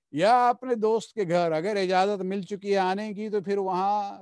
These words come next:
کھانا اگر لگتا ہے تو اس میں اجازت کی ضرورت نہیں ہے، آپ بلا تکلف بیٹھ سکتے ہیں۔ لیسَ علیکم جناح، کوئی حرج نہیں ہے، ان تأکلوا جمیعاً او اشتاتاً، سب مل کے کھائیں یا الگ الگ کھائیں، اس میں کوئی حرج نہیں ہے۔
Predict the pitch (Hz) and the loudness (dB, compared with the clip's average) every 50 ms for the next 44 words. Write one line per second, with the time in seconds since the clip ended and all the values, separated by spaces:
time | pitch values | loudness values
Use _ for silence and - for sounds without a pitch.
0 | 185 170 _ 165 156 160 180 202 196 190 185 185 190 175 170 165 170 156 - - | -18 -10 _ -4 -2 0 0 0 0 0 0 0 -2 -2 0 -2 -2 -4 -4 -2
1 | 202 196 185 175 196 196 180 196 185 156 160 185 180 170 160 160 156 156 165 185 | 2 2 4 2 2 0 -2 -4 -6 -6 -6 -6 -4 -2 -2 0 0 0 -2 -2
2 | 180 175 165 165 156 170 170 180 160 165 156 160 160 170 175 190 196 196 - 139 | -4 -4 -6 -2 -2 0 -2 -2 -2 -4 -4 -4 -4 -4 -6 -8 -10 -12 -10 -8
3 | 147 147 151 139 131 135 156 170 180 175 - - 156 - 156 151 165 220 208 165 | -6 -6 -6 -8 -6 -6 -4 -4 -4 -4 -6 -8 -8 -6 -6 -6 -6 -8 -8 -4
4 | 160 165 165 156 139 - 151 - _ _ - 113 131 131 _ _ _ _ _ _ | -2 -2 -2 -2 -4 -10 -14 -16 _ _ -20 -20 -20 -20 _ _ _ _ _ _
5 | _ _ _ _ _ _ _ _ _ _ _ _ _ _ _ _ _ _ _ _ | _ _ _ _ _ _ _ _ _ _ _ _ _ _ _ _ _ _ _ _
6 | _ _ 120 147 190 254 285 - - 226 185 160 151 165 156 170 214 226 202 _ | _ _ -2 0 0 0 0 0 0 2 2 4 2 2 2 0 -2 -2 -4 _
7 | - 170 160 156 151 135 135 151 156 165 196 240 240 214 170 160 143 131 123 - | -4 -4 -2 -2 -4 -4 -4 -2 0 0 0 0 0 0 0 -2 -2 -4 -6 -4
8 | - 208 226 185 131 139 147 190 247 247 240 233 240 262 254 233 202 175 165 160 | -4 -2 -2 -2 -2 0 2 2 2 2 0 -4 -4 -6 -6 -4 -4 -2 -4 -4
9 | - 143 160 160 160 _ - 226 165 208 - - 190 180 165 156 139 156 165 190 | -4 -6 -6 -6 -6 _ -4 -4 -4 -6 -6 -4 -4 -2 -2 -2 2 0 0 0
10 | 233 262 240 202 247 254 247 247 - - 226 254 269 277 254 - 220 214 - - | 0 -6 -6 -6 -6 -6 -6 -8 -4 0 2 2 4 2 0 -4 -4 -8 -8 -6
11 | _ 240 226 196 170 151 _ 156 147 147 - 208 190 _ _ _ _ _ _ _ | _ 2 4 4 4 2 _ -8 -10 -10 -14 -20 -20 _ _ _ _ _ _ _
12 | _ _ _ _ _ _ _ _ _ _ _ _ _ _ _ - 220 233 233 214 | _ _ _ _ _ _ _ _ _ _ _ _ _ _ _ -4 -2 -2 -2 -2
13 | 180 190 226 247 240 233 247 208 175 196 220 240 233 240 240 247 240 226 202 214 | -2 -2 -4 -4 0 -2 -2 -2 0 0 2 2 2 2 0 -2 -2 0 2 2
14 | 220 220 208 208 226 233 214 214 226 233 220 160 - 180 190 214 220 226 220 196 | 2 2 2 2 2 2 0 0 0 0 -2 -2 -2 0 2 2 2 0 -4 -6
15 | - - 202 214 196 - 202 196 165 151 156 170 170 151 156 151 143 139 139 147 | -8 -8 -10 -10 -8 -8 -6 -4 -2 -2 -2 -2 -2 -4 -4 -4 -4 -4 -6 -8
16 | 160 | -12